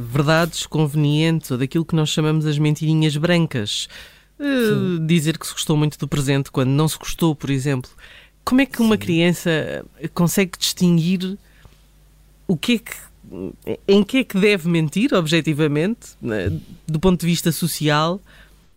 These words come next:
Speaker 1: e em, e naquilo que não o pode fazer?
Speaker 2: Ó, Julito, muitas vezes por ensaio e erro.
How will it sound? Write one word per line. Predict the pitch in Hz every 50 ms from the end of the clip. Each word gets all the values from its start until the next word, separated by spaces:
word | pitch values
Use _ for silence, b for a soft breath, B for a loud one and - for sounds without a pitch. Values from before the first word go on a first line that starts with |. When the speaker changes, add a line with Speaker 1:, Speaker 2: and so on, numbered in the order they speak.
| _ _ _ - -
Speaker 1:
e | 185 185 202
em, | 220 220 226 233 - - 165 190 180
e |
naquilo | 165 170 - - 214 208
que | 190 - -
não | 214 233 262 285 294 285
o | 214
pode | - 240 233 226 226 -
fazer? | - - 240 214 208 220 214 208 202 - - - _ _ _ _ _ _ _ _ _ _ _ _ _ _ _ _ _ _ _ _ _ _ _ _ _ _ _ B B B B B B B B B B B B B B B B -
Speaker 2:
Ó, | 160 147
Julito, | 139 165 143 - 151
muitas | 156 - 156 143 135
vezes | 156 156 131 -
por | - 147 139
ensaio | 135 - 113 - - 120 113 107 107
e | 101 90 85
erro. | 78 78 78 - - - -